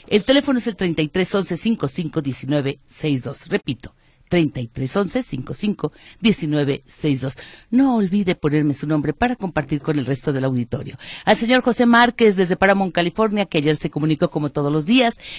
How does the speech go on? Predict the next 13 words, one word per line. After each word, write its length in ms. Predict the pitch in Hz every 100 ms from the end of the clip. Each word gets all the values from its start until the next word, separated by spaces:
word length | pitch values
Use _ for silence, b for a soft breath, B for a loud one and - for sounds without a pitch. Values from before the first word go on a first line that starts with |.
| B
que 100 | 170
ya 160 | 185
no 120 | 208
alcanzó 340 | 214 - 196 208
el 100 | 190
tiempo 280 | 190 156 147
para 160 | 143
transmitir 480 | 139 143 147 139 156
su 100 | -
mensaje 480 | 147 135 160 151 151
en 140 | 147
el 100 | 160
programa. 480 | 143 139 147 143 139